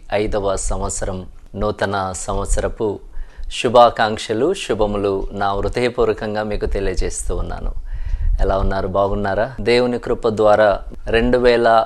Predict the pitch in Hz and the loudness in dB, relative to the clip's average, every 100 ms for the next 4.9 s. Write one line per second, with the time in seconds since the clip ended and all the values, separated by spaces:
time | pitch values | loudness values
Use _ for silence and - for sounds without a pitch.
0 | - 110 110 110 104 104 107 110 110 107 | 2 0 4 2 2 2 2 4 2 0
1 | 101 101 - 101 98 101 123 120 - 110 | -4 -6 -6 -8 -4 -4 -2 -4 -4 -2
2 | 110 107 107 120 - - - - - 101 | -2 -2 -6 -8 -14 -18 -8 -4 -2 0
3 | 107 107 107 101 - 104 104 110 104 101 | 0 0 -2 0 0 0 -2 -4 0 0
4 | 92 104 101 101 98 95 98 101 95 | 2 2 2 0 -4 -6 -6 -6 -8